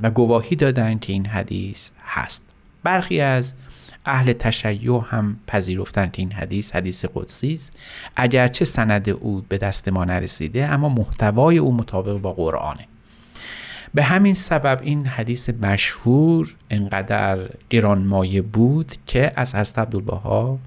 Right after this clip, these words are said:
خواستن که اون رو تفسیر بفرمایند. تفسیر حضرت عبدالبها با یک مقدمه شروع می‌شه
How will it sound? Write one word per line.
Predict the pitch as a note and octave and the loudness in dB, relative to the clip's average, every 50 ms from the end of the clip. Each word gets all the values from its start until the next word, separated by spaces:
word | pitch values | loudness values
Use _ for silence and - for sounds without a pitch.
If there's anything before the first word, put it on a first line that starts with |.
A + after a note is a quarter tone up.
| - - - - - - - - | -14 -20 -20 -20 -20 -20 -14 -10
خواستن | - - G#2+ B2 C3+ C3 - - C#3+ | -4 0 2 2 2 0 0 -2 -2
که | C#3 - - G#2+ | -2 -2 -4 -6
اون | G#2+ A2+ | -4 -4
رو | A2 - | -6 -8
تفسیر | - - - - - - - - - C2 - - | -8 -8 -8 -8 -6 -6 -6 -6 -6 -6 -8 -8
بفرمایند. | - - - - - - - - - - _ _ _ - - - | -12 -12 -10 -10 -10 -10 -12 -16 -20 -20 _ _ _ -20 -10 -4
تفسیر | - D3+ D#3 - - G#3 G3 G3+ F#3 F3 | 0 0 0 0 2 2 4 4 6 6
حضرت | E3 D3+ - D3+ | 4 2 2 2
عبدالبها | D3 C#3+ C#3 C3 B2 A#2+ A#2 A2 G#2+ G#2+ A2 G#2 A#2 A#2+ B2 B2 B2+ B2+ | 2 2 2 2 2 4 4 2 2 2 2 2 4 4 4 4 2 2
با | B2+ - A2+ A2 | 2 2 2 4
یک | A#2 A#2+ A#2+ | 4 4 2
مقدمه | A2 G#2 G2+ - F2+ - - - F#2+ G2 G#2 | 2 0 0 0 -2 -2 0 0 2 2 2
شروع | G2+ - - - F#2 F#2 F2+ F#2+ - | 0 -2 -2 -4 -4 -4 -4 -6 -6
می‌شه | - - - - - | -8 -10 -12 -12 -14